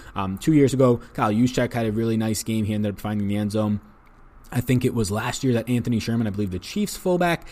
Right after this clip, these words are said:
had ninety-two receiving yards, a couple yards on the ground to get him at a hundred plus, and I think he scored a touchdown. He had, like, twenty-four plus points, was the captain needed for the slate at two hundred dollars. So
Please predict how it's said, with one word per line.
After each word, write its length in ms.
had 120
ninety-two 380
receiving 400
yards, 320
a 40
couple 240
yards 240
on 40
the 60
ground 240
to 80
get 100
him 80
at 80
a 40
hundred 280
plus, 220
and 80
I 60
think 160
he 40
scored 280
a 40
touchdown. 480
He 120
had, 100
like, 100
twenty-four 480
plus 240
points, 320
was 80
the 80
captain 460
needed 200
for 120
the 80
slate 260
at 80
two 140
hundred 200
dollars. 340
So 260